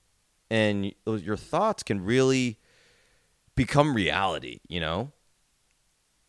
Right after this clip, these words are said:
And if you don't go in the outside world and see how you're perceived by other people, which is, like, more of the reality, right? Like, you could be like, "I suck, I'm ugly, I'm fat, I'm gay," or whatever. But if you go out and people are like,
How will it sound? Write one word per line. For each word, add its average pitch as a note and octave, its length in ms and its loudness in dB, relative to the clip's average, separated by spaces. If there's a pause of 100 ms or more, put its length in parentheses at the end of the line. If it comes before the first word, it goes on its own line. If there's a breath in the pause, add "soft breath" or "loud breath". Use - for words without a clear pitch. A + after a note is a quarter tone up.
And A#2+ 100 4
if A#2 80 -2
you D3 80 -2
don't G3 180 4
go G3 140 6
in E3 60 2
the A#2+ 140 -2
outside A#2+ 400 2
world G2 420 2
and G2 100 -2
see F#2+ 220 -4
how F#2 160 0
you're F2 240 0
perceived F#2+ 420 -6
by F2 120 0
other E2+ 180 -4
people, A2 480 -2
which G#2 220 0
is, D#2+ 120 -4
like, E2 320 -2
more G#2 320 8
of G#2 120 6
the F2 80 0
reality, E2 640 -2 (720 soft breath)
right? A2+ 300 4 (460)
Like, G#2+ 200 2
you B2+ 100 4
could D3+ 140 0
be A#2+ 100 4
like, G#2+ 160 6
"I G2 120 2
suck, G#2 380 2
I'm F2+ 160 -2
ugly, G2 300 2
I'm E2 140 -2
fat, F#2+ 460 4
I'm E2+ 120 -2
gay," F2+ 440 4
or F2 80 4
whatever. F2 480 2 (300 soft breath)
But A2 100 0
if A2 80 -2
you C#3 80 -2
go A2+ 180 6
out A2+ 260 8
and F#2+ 120 -4
people G2 220 -2
are F#2+ 100 4
like, F2 460 2